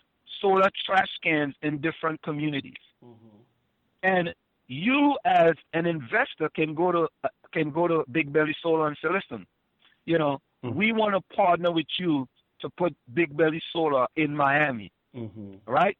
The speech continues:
Speaker 2: Right.
Speaker 1: Then they can now partner with the H B C Us, and it's a private-public partnership,
Speaker 2: Mm-hmm.
Speaker 1: right? Whereas that once it's done,
Speaker 2: Mm-hmm.
Speaker 1: the H B C Us can benefit and the investor can benefit.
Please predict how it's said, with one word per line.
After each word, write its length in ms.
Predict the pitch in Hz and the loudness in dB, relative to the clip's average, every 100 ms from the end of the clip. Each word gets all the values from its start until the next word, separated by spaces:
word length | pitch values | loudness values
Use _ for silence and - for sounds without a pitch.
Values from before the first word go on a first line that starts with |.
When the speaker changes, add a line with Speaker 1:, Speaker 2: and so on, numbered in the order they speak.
| _ 131 | _ 0
Speaker 2:
Right. 260 | 117 98 | 2 2
Speaker 1:
Then 320 | 185 185 170 156 _ _ _ _ 110 | 2 0 -2 -6 _ _ _ _ -2
they 160 | 190 247 | 2 2
can 160 | 269 196 | 2 2
now 180 | 185 185 - | 2 2 0
partner 380 | 196 175 175 170 | 4 4 4 0
with 240 | 151 156 _ - | 2 0 _ -8
the 80 | - | 0
H 180 | 180 185 160 | 2 2 0
B 80 | 180 - | -8 -6
C 60 | 175 247 | -4 -2
Us, 260 | 262 160 - _ _ _ _ - | -2 -2 -6 _ _ _ _ -6
and 140 | 170 185 | -2 0
it's 140 | 175 | 0
a 80 | 180 - | -2 0
private-public 1200 | 233 208 196 220 220 - _ _ - 208 190 202 - | 2 4 4 2 0 -8 _ _ -2 2 4 2 2
partnership, 640 | 190 196 180 185 - 131 - _ _ _ _ - | 4 4 2 -4 -4 -6 -8 _ _ _ _ -14
Speaker 2:
Mm-hmm. 160 | 117 104 | -10 -2
Speaker 1:
right? 240 | 165 180 | 2 2
Whereas 360 | 147 190 220 190 | 4 6 6 4
that 260 | 147 143 139 _ _ _ 127 | 4 4 4 _ _ _ -4
once 300 | 156 185 - | 2 2 2
it's 220 | 190 151 113 | -2 -4 -4
done, 340 | 170 233 277 339 _ _ - | 0 4 4 2 _ _ -8
Speaker 2:
Mm-hmm. 380 | 107 101 107 131 - 147 | -6 -4 -6 -6 -12 -10
Speaker 1:
the 80 | - | 2
H 220 | 190 202 170 | 2 2 -2
B 100 | 202 - | -6 -4
C 80 | 196 202 | -2 -2
Us 80 | - | -2
can 180 | 196 185 | -2 2
benefit 500 | 185 190 196 226 233 _ _ _ _ - | 2 0 0 0 -2 _ _ _ _ -4
and 240 | 170 160 | -2 2
the 160 | 156 165 | 2 2
investor 560 | 156 117 175 - - - | -2 0 0 0 -2 -2
can 180 | 175 147 | -2 0
benefit. 460 | 147 143 139 113 | 0 -2 -4 -8